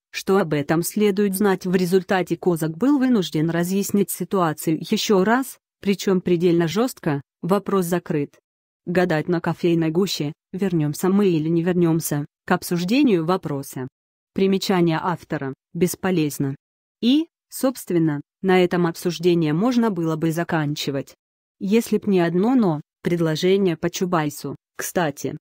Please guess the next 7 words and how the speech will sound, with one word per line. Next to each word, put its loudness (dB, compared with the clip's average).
поддержанное 2
и 0
выдвинутое 0
на 2
рассмотрение 0
профильным 0
ведомством, -4